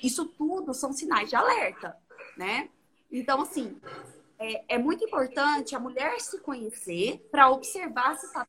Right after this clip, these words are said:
tendo mudanças ou não pra procurar o médico. Só que, mais uma vez, o mais importante pra gente é que ela tem que estar sempre atenta a isso. Então, o rastreio,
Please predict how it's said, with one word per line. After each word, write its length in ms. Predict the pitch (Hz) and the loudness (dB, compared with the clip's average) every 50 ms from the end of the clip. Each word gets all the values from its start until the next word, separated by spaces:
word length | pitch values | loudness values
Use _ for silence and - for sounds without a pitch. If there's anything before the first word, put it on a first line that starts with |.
| - | -8
tendo 180 | 240 233 233 233 | -10 -8 -8 -6
mudanças 640 | 233 240 240 190 247 269 302 - - - 440 339 302 | -8 -8 -6 -2 2 2 2 2 0 -4 -8 -6 -4
ou 80 | 294 | -2
não 260 | 277 269 233 240 262 | 0 0 0 0 -2
pra 140 | - 359 330 | -2 -6 -8
procurar 420 | - - 285 285 _ - 254 240 240 | -8 -8 -10 -12 _ -8 -6 -6 -4
o 60 | 294 | -4
médico. 560 | 403 440 302 254 202 165 - - _ - - _ _ _ - - - - _ _ _ - | -2 -2 -2 -2 -4 -10 -18 -20 _ -20 -20 _ _ _ -20 -20 -20 -20 _ _ _ -4
Só 100 | 254 254 | -2 -2
que, 120 | - - 262 | -2 -2 -2
mais 320 | 262 - 202 214 233 233 | 0 2 2 2 0 -2
uma 200 | 359 - 494 523 | -2 2 2 4
vez, 340 | 262 262 247 - - - - - - - - - | 4 4 2 2 0 -6 -12 -16 -20 -20 -16 -12
o 80 | 240 | -10
mais 380 | 240 226 214 226 247 294 440 427 | -10 -8 -6 -2 -2 -2 -2 -4
importante 480 | 494 - 440 403 - - 269 254 - - | -8 -6 -6 -6 -6 -8 -10 -10 -10 -12
pra 180 | - 202 185 | -12 -12 -14
gente 720 | 180 180 185 180 180 202 247 311 466 - - - 208 160 156 - - _ _ - _ _ _ _ - - | -12 -10 -10 -8 -8 -8 -8 -8 -8 -8 -8 -8 -8 -10 -10 -14 -20 _ _ -20 _ _ _ _ -4 -2
é 300 | 269 262 262 277 - - _ _ _ _ - | 0 2 2 0 -2 -4 _ _ _ _ -10
que 100 | - 349 | -8 -4
ela 360 | 370 277 240 240 254 285 311 - - | -2 0 0 0 0 -2 -4 -8 -10
tem 160 | - 277 277 | -10 -10 -10
que 60 | 285 | -10
estar 220 | - - - 294 311 - | -8 -4 -2 -2 -2 -4
sempre 220 | - 262 262 - | -10 -10 -8 -8
atenta 360 | - - - 403 339 - - | -8 -8 -8 -8 -10 -8 -8
a 100 | 480 554 480 466 453 415 | -6 -6 -6 -4 -4 -6
isso. 280 | - - - - 202 165 - - - - - - - - - | -6 -8 -10 -12 -12 -14 -14 -18 -20 -20 -20 -20 -20 -14 -6
Então, 320 | 240 254 247 285 277 277 | -4 0 4 4 4 4
o 40 | 302 | 4
rastreio, 960 | 294 311 349 302 - - _ - 220 208 214 247 262 262 247 208 185 175 165 | 0 0 0 -2 -2 -4 _ -6 -2 4 6 6 6 6 2 -4 -6 -8 -8